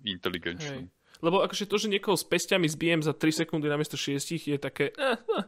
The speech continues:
Speaker 2: na čo, vieš. Ale keď idem niekam a vidím tam dvere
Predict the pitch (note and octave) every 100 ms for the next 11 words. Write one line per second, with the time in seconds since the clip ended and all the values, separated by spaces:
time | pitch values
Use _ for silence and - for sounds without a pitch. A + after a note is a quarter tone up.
0 | - D3+ C#3+ E3+ - B2+ C3 D3 C#3 D#3+
1 | F#3+ A3+ D3+ D3 - C3 D3 - - -
2 | C#3 D3+ E3+ E3+ E3 C#3+ C3 C3+